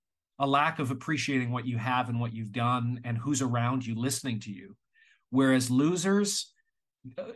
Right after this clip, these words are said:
look at, like, the Buffalo Bills after losing four Super Bowls, they were in a city that's, that threw a parade for the losing team.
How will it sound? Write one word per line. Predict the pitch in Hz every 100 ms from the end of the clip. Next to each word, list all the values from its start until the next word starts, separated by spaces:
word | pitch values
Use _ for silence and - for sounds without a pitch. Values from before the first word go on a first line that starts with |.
| 117 113
look | 165 196
at, | 202
like, | 170 -
the |
Buffalo | 135 165 170 180 160
Bills | 127 143 180 160 117 -
after | 135 135 147
losing | 139 151 156 131
four | 117 143
Super | 127 147 180
Bowls, | 160 185 196 -
they | 147
were | 175 170
in |
a | 160
city | - 160 185
that's, | 139 127 - -
that | 143 135 - -
threw | 175 175
a |
parade | - 147 139 147 170 170 - _ -
for | 147
the | 131
losing | 127 139 139 135 120
team. | 117 113 -